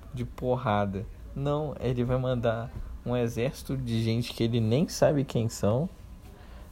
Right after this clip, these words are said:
Vai mandar só é o povo que nasceu numa linha lá, demarcada lá, que o pessoal considera que é o país deles, né?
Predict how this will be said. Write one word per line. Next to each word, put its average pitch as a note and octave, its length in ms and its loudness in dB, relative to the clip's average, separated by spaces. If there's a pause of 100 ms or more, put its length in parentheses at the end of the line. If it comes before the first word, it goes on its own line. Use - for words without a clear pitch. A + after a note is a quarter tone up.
Vai A#2+ 160 2
mandar A2+ 600 2
só C#3 360 0
é C#3+ 200 4
o B2 140 2
povo A#2+ 400 0
que - 220 -4
nasceu B2 560 0
numa C#3 520 2
linha A#2+ 400 0
lá, A2+ 220 0
demarcada A#2 720 -2
lá, B2 280 0 (100)
que A2+ 540 -4 (420)
o - 40 -18
pessoal A2+ 300 -2
considera A#2 480 0
que A#2+ 120 -6
é A2 40 2
o A2 60 -2
país G#2+ 420 0
deles, C#3 500 -4
né? D3+ 220 -4